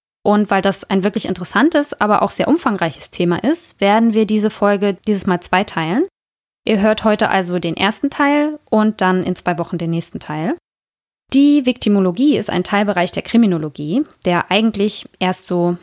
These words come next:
naja, in den letzten siebzig Jahren langsam an Bedeutung gewonnen hat. Lange Zeit hat sich nämlich die Kriminologie in erster Linie mit dem Täter und dessen Belangen befasst und auch die Strafverfolgungsorgane haben Kriminalitätsopfern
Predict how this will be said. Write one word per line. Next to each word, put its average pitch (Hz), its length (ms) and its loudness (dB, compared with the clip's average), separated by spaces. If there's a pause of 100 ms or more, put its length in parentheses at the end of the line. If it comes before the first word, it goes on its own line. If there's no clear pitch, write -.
naja, 180 280 0 (180)
in 190 120 2
den 196 120 4
letzten 190 280 -2
siebzig 196 320 -4
Jahren 208 340 2 (100)
langsam 190 440 2
an 185 180 0
Bedeutung 175 380 -2
gewonnen 156 400 -6
hat. 196 240 -4 (200)
Lange 226 240 0
Zeit 240 280 0
hat 220 100 0
sich - 160 -4
nämlich 196 260 2
die 180 100 -8
Kriminologie 196 600 2
in 214 120 2
erster 196 300 0
Linie 190 220 4
mit 185 140 2
dem 175 160 -2
Täter 196 440 2
und 175 120 0
dessen 208 240 0
Belangen 156 300 -4
befasst - 640 -6
und 196 400 -2
auch 180 240 2
die - 120 -6
Strafverfolgungsorgane 190 1300 0
haben 190 260 2
Kriminalitätsopfern 202 1300 0